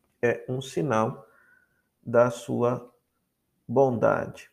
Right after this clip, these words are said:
para com o povo, mas ao mesmo tempo é um sinal da chegada do reino de Deus. Ele o faz para mostrar que o reinado de Deus está chegando.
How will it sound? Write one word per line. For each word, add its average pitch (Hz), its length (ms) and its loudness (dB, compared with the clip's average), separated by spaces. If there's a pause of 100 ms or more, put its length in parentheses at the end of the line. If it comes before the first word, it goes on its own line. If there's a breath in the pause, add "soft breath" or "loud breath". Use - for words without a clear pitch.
(100)
para 113 200 2
com - 200 -6
o - 40 -8
povo, 143 380 -2
mas 143 300 -2
ao 143 100 -2
mesmo 139 320 -6
tempo 139 380 -6
é - 40 -8
um 151 40 -8
sinal 135 520 -4
da 131 300 -2
chegada 123 560 -2
do 143 140 -6
reino 113 280 -6
de 147 80 -10
Deus. - 640 -8 (1080 soft breath)
Ele 135 160 0
o 135 60 -2
faz 156 340 -2
para 143 240 -2
mostrar 127 480 -4
que 131 60 -14
o - 20 -10
reinado 127 480 -4
de 113 80 -6
Deus 110 240 -8
está - 220 -12
chegando. - 440 -20